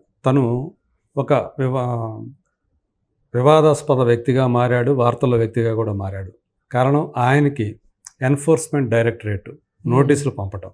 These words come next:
Speaker 1: అది కూడా సాయి సూర్య డెవలపర్స్ అనేటువంటి ఒక రియల్ ఎస్టేట్ కంపెనీకి ఆయన ప్రమోట్ చేస్తూ ఒక వ్యాపార ప్రకటనలో నటించడం. దానికని ఆయనకి ఐదు కోట్ల తొంభై లక్షల రూపాయలు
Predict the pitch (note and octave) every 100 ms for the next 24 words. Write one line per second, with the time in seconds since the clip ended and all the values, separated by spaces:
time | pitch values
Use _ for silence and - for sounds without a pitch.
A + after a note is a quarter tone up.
0 | _ _ _ _ _ _ _ _ _ _
1 | _ - B2 B2 C3+ C3+ C3 - B2 C3+
2 | C3+ C3 B2+ A#2+ A2+ A#2 A#2 A#2+ G2+ A2+
3 | A2 G#2+ G#2+ G#2 G#2+ G#2 G#2+ G#2+ A#2+ C3
4 | C3+ C3 A2 - A2 B2 C3+ C3+ A2 G#2
5 | G#2+ _ _ _ - A#2+ B2+ - A#2 C3
6 | C3+ A#2+ G#2+ - A#2 G#2 - _ F3 _
7 | _ _ - A2 G#2+ A2+ B2 C3 B2 -
8 | - A2 G#2+ A#2 A2+ A#2+ B2+ - _ _
9 | _ A2 A#2 C#3 B2 G#2 F#2+ - _ _
10 | _ - - A#2+ C3 C3 C#3 C#3 C3 A#2+
11 | A#2 A2 A2+ _ _ - A2+ C#3 C#3+ C#3+
12 | B2+ B2 A#2+ A2+ A2+ A2+ A2 - C3+ C3
13 | B2+